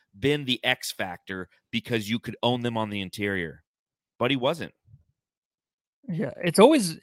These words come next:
Speaker 2: it always, it was, he should do this, he should be this,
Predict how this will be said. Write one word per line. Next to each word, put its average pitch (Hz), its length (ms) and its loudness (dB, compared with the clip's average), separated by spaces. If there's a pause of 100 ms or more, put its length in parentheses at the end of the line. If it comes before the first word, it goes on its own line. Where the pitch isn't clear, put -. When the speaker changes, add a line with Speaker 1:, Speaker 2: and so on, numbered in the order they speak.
Speaker 2:
it 170 200 4
always, 226 320 6
it 165 200 0
was, 151 460 4
he 175 200 -2
should 170 320 0
do 160 140 4
this, 156 280 2
he 156 80 -8
should 151 240 -6
be 147 140 -8
this, 139 500 -8